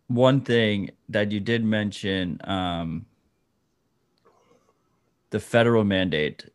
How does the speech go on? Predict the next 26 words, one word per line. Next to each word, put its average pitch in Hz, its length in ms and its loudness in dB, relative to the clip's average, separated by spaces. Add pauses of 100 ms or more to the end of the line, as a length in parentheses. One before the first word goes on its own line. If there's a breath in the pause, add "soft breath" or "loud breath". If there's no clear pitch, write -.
(100)
And, 95 540 -4 (360)
you 110 160 -4
know, 92 380 -4
in 107 100 -4
my 101 140 0
former 113 420 0
city, 101 320 -4
de 92 100 -4
Blasio 95 880 0
mandated 95 680 -4
it 87 160 -6
for 90 360 -6
all 90 280 -2
city 110 300 -4
workers, 80 460 -6
which 80 180 -10
includes 92 500 -8
F 92 200 -4
D 95 140 -4
N 92 160 -4
Y 92 300 -2
and 95 240 -6
N 95 160 -4
Y 92 160 -2
P 95 200 -8
D. 90 320 -6